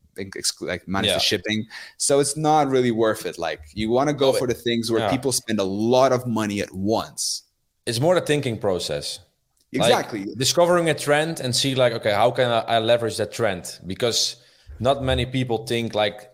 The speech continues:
Speaker 2: at those kind of steps. Like, they first maybe see the, the keyword and then they're like, "Okay, that's funny.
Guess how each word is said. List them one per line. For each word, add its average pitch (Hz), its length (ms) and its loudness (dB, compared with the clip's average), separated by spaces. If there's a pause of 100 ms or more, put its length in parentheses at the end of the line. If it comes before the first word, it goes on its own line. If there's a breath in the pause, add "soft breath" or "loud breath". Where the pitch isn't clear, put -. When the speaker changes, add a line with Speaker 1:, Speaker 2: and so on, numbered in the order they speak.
(960)
Speaker 2:
at 113 100 -4
those 117 220 -2
kind 104 140 -4
of 98 60 -6
steps. - 500 -2
Like, 98 180 0
they 110 100 2
first 120 300 -2
maybe 110 160 -2
see 117 200 0
the, 107 320 2
the 101 80 -4
keyword 117 580 0
and 107 120 -4
then 110 140 0
they're 107 100 -2
like, 104 180 0
"Okay, 110 320 2
that's 110 160 -2
funny. 104 460 -4